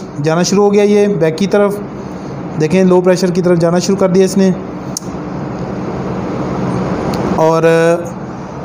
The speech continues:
ये देखें जी, इस वक्त ये दे रहा है जी टू, टू पॉइंट टू एम्पेयर जो है वो इस वक्त display पे में शो हो रहा है,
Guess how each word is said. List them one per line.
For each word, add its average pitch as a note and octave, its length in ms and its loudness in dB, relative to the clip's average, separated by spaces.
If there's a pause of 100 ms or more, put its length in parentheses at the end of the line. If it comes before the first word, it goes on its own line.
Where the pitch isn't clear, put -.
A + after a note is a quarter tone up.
(200)
ये D3+ 100 4
देखें D3+ 280 0
जी, C#3+ 140 2 (400)
इस E3 140 0
वक्त F#3+ 220 4
ये G#3 500 6 (960)
दे F3 220 4
रहा G#3 100 6
है G#3 80 4
जी G#3+ 220 4 (180)
टू, A#3 420 4 (840)
टू F#3+ 80 4
पॉइंट G#3+ 300 2
टू B3+ 360 4
एम्पेयर G3 320 4
जो G3 160 2
है G3 160 4
वो G#3+ 320 2 (260)
इस - 140 -2
वक्त F#3 280 -4 (400)
display F#3 280 0
पे F#3 100 2
में F#3 140 4
शो F#3 140 2
हो G#3+ 140 6
रहा G#3+ 140 4
है, G#3+ 60 0